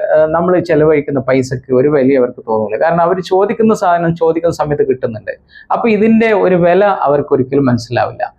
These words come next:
മൂന്നാമത്തത്, നിങ്ങൾക്ക്, ആ, ഒരു ദിവസം, ആ, അർജന്റ് ആയിട്ട് നിങ്ങൾക്ക് എവിടെയും പോകാണ്ട് നിങ്ങൾക്ക് കൊണ്ടുകൊടുക്കാൻ പറ്റിയില്ലെങ്കിൽ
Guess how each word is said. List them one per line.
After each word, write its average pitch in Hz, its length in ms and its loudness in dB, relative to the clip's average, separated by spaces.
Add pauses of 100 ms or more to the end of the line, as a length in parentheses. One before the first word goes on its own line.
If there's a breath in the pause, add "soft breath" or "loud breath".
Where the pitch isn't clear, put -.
(280 soft breath)
മൂന്നാമത്തത്, 220 520 2
നിങ്ങൾക്ക്, 180 680 2
ആ, 143 140 0
ഒരു 160 180 2
ദിവസം, 147 500 -2
ആ, 131 40 0 (180)
അർജന്റ് 156 320 -2
ആയിട്ട് 139 160 -2
നിങ്ങൾക്ക് 127 260 -6
എവിടെയും 127 280 0
പോകാണ്ട് 135 340 -2
നിങ്ങൾക്ക് 127 300 -4
കൊണ്ടുകൊടുക്കാൻ 143 420 -2
പറ്റിയില്ലെങ്കിൽ 147 640 0